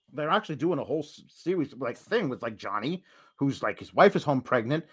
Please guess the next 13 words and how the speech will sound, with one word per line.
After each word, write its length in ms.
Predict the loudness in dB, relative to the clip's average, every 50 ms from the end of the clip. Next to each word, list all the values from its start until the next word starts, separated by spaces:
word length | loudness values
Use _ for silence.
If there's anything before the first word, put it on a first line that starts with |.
| _ _ -6 -4
uh, 60 | -2
his 260 | 2 2 2 2 2
son 320 | 8 10 10 10 10 10
left 260 | 8 6 6 6 0 -4
for 160 | 0 2 2
Raw, 360 | 4 4 4 4 4 2 0 -2 _ -14 -6
his 100 | 2 8
daughter's 360 | 10 10 10 10 8 8 8
off 200 | 6 6 6 4
doing 220 | 2 4 4 4
her 100 | 2 0
own 160 | 0 -2 -4
thing, 380 | -8 -8 -8 -8 -6 -6 -10